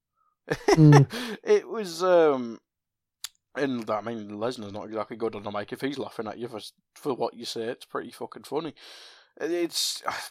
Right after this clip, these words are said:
Speaker 1: I, I just don't think he's getting quite the pops that he was getting before.
Speaker 2: No, no.
Speaker 1: And I, and I do think that second loss has, has really done some damage that he still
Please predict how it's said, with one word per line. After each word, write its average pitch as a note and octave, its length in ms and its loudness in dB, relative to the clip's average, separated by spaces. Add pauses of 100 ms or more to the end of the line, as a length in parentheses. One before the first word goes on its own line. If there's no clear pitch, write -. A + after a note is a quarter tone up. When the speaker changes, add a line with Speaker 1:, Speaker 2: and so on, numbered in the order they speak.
(800)
Speaker 1:
I, G#3 140 10
I B3+ 80 12
just D4+ 180 8
don't D#4+ 180 10
think C#4 140 8
he's A3+ 160 8
getting G3+ 280 8
quite G#3 300 6
the D3+ 80 2
pops - 400 2
that F#3 100 6
he D#3+ 60 10
was D#3+ 320 10
getting E3 260 6
before. D3+ 300 8
Speaker 2:
No, F3+ 400 12 (140)
no. D3+ 160 -2
Speaker 1:
And F#3+ 160 10
I, G#3 120 10
and G#3 120 12
I G#3+ 60 12
do A#3 180 10
think A#3+ 240 6
that F#3 180 6
second A3 400 6
loss G#3 300 10
has, D3+ 140 10 (100)
has E3 200 8
really G3+ 300 10
done E3+ 260 12
some D#3 200 8
damage F3 380 10
that D3+ 140 10
he D3+ 80 8
still G3 500 10